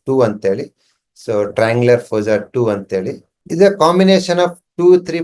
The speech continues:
points use ಮಾಡಿದಾಗ ಅಸ್ತಮಾ, ವೀಸಿಂಗು, ಬ್ರಾಂಕೈಟಿಸ್, ಡಸ್ಟ್ ಅಲರ್ಜಿ ಈ ತರ ತೊಂದ್ರೆ ಇರೋರಿಗೆ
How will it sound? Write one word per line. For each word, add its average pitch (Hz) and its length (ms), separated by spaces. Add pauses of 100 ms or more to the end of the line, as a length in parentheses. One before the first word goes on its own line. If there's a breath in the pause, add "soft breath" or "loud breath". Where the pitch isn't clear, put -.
points 151 380
use 127 100
ಮಾಡಿದಾಗ 107 420 (1120)
ಅಸ್ತಮಾ, 147 720
ವೀಸಿಂಗು, 131 640
ಬ್ರಾಂಕೈಟಿಸ್, 123 960
ಡಸ್ಟ್ 113 300
ಅಲರ್ಜಿ 117 580 (460)
ಈ 147 120
ತರ 147 240
ತೊಂದ್ರೆ 123 400
ಇರೋರಿಗೆ 117 420